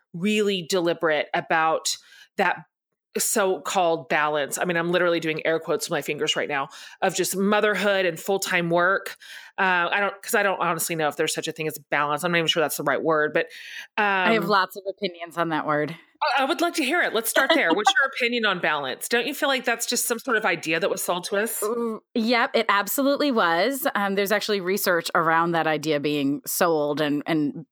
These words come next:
Speaker 2: companies kind of embracing that notion. I read a book. I wish I could remember what book I read, but the man who wrote it talked about, instead of work-life balance, he talked about work-life satisfaction.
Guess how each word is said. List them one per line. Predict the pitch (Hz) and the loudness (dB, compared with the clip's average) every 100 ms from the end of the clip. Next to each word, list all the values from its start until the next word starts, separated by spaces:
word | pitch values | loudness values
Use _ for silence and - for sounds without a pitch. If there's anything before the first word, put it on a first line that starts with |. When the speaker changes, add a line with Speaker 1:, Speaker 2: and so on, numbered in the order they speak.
| _ | _
Speaker 2:
companies | - 165 156 151 143 - | 0 2 4 2 2 0
kind | 160 156 | 0 2
of | 139 131 180 - | 0 -2 -8 -2
embracing | 190 170 165 165 180 156 | 2 4 4 2 2 2
that | 151 143 | 2 0
notion. | 160 147 151 147 135 156 - - - | 2 0 0 0 -2 -4 -8 -6 0
I | 277 | 2
read | 254 320 466 | 4 4 2
a | |
book. | 277 226 - | 4 2 2
I | 208 | -2
wish | 220 269 285 | 0 0 2
I | 415 | 0
could | - 320 | 0 0
remember | 240 240 214 180 185 226 247 | 2 4 4 2 2 2 4
what | 196 - | 2 0
book | 156 170 170 | 0 0 2
I | 180 170 | 2 2
read, | 160 151 156 185 - - - | 2 2 2 -2 -8 -12 -4
but | 196 254 247 | 2 4 2
the | 220 202 226 220 | -2 2 4 4
man | 220 233 254 285 349 | 2 4 4 4 2
who | 370 320 277 254 - | 0 2 2 0 -2
wrote | 208 240 247 | 2 4 4
it | 214 185 | 2 0
talked | - 240 240 | 2 2 2
about, | 240 214 208 | 2 2 2
instead | 208 330 | -2 -2
of | 330 | 0
work-life | 240 240 226 180 | 0 2 -2 2
balance, | 170 165 190 214 - - _ _ _ 202 | 2 2 2 -2 -8 -18 _ _ _ -2
he | 247 | -2
talked | - 269 277 | 2 0 2
about | 285 262 | 0 2
work-life | 185 208 208 226 226 | 2 0 2 0 2
satisfaction. | - 202 175 165 - - 143 - - 135 80 - | 0 2 2 0 0 2 2 0 -2 -2 -2 -8